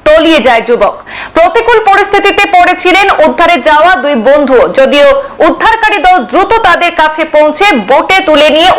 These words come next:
উদ্ধার করতে সক্ষম হলেও পাওয়া যায়নি, আহ, বিশ্বজিতের কোনো সন্ধান। সেখানে বন্ধুদের সূত্রে জানা গেছে, মাত্র উনিশ বছর বয়সী উঠতি যুবক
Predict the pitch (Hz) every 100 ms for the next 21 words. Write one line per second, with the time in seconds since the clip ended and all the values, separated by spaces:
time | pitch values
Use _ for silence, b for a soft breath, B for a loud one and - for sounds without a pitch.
0 | 277 277 302 285 277 381 - 277 - 294
1 | 269 339 285 247 - B B B 311 330
2 | 403 415 359 330 330 370 381 B B B
3 | - 262 254 311 330 - 427 381 339 -
4 | 277 254 254 277 233 214 202 - - -
5 | - - 339 381 285 339 370 427 440 440
6 | 415 403 403 285 339 370 370 370 320 302
7 | 311 B B 247 311 339 - 427 - 320
8 | 370 466 480 415 403 403 403 330 339 339
9 | 359 - 320 330 359 240 294 320 214 -